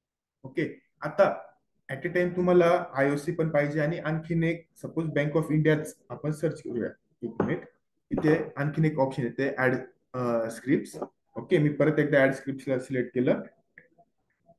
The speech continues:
Bank of इंडिया. ओके, Bank of इंडियाला सिलेक्ट केलं.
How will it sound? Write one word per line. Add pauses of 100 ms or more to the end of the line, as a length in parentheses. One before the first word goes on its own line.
(560)
Bank
of (1500)
इंडिया. (960)
ओके,
Bank
of
इंडियाला
सिलेक्ट
केलं.